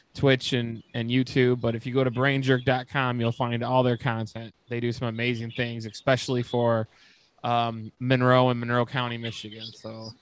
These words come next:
check them out. Uh, Jake with Photography. If you're looking for, um,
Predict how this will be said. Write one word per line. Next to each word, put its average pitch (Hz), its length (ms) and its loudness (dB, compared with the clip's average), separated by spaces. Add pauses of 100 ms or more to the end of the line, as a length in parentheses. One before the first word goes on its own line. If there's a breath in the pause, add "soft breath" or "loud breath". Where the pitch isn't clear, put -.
(260)
check 127 280 -6
them 123 140 -2
out. 117 280 -2 (640)
Uh, 120 360 4
Jake 147 300 4
with 175 120 6
Photography. 151 600 4
If 139 80 0
you're 131 60 -2
looking 139 220 0
for, 127 480 2 (100)
um, 117 540 -2